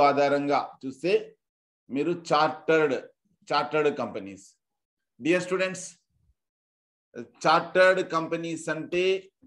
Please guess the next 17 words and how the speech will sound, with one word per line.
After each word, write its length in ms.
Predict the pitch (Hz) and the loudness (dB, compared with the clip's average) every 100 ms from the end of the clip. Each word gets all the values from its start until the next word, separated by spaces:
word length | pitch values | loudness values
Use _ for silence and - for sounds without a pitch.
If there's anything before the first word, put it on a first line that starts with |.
| 131 | -8
మీరు 280 | 139 143 143 135 123 - _ - 127 | -4 -4 -4 -6 -10 -16 _ -8 -6
అర్థం 240 | 131 160 160 | -6 -6 -2
చేసుకోవాల్సింది 580 | 151 147 - 143 135 143 | -2 -4 -4 -4 -2 -4
ఏమంటే, 320 | 143 143 180 208 - _ _ _ _ - 139 | -2 0 0 0 -8 _ _ _ _ -6 -4
ఒక 100 | 143 135 135 | 0 2 6
రాయల్ 380 | 160 190 190 180 - | 6 8 6 4 4
చార్టర్. 420 | 139 120 - 104 - _ _ - 131 | 4 4 -2 -6 -8 _ _ -10 -2
ఒకప్పుడు 420 | 156 - 170 165 147 127 - _ _ _ _ _ _ - 147 | 0 2 4 4 2 -2 -8 _ _ _ _ _ _ -10 -4
ఈస్ట్ 200 | 165 170 175 | -4 0 0
ఇండియా 260 | 165 165 160 151 | 4 4 4 2
కంపెనీ, 360 | 147 147 127 110 - _ _ _ _ _ _ _ _ _ _ _ _ - 107 101 _ _ _ _ _ 120 135 | 0 0 -2 -6 -16 _ _ _ _ _ _ _ _ _ _ _ _ -20 -20 -20 _ _ _ _ _ -8 -4
మన 100 | 143 139 143 | -2 2 4
దేశంలోకి 680 | 147 165 160 160 160 160 202 214 _ _ _ _ _ _ _ _ _ - 139 | 4 2 2 2 2 -2 -6 -8 _ _ _ _ _ _ _ _ _ -10 -8
ఈస్ట్ 220 | 147 - 156 | -8 -6 -2
ఇండియా 220 | 156 151 143 | 0 0 0
కంపెనీ 540 | 139 135 143 135 110 - 117 | -4 -4 -6 -6 -8 -10 -10
వచ్చింది. 360 | 113 143 151 | -8 -6 -4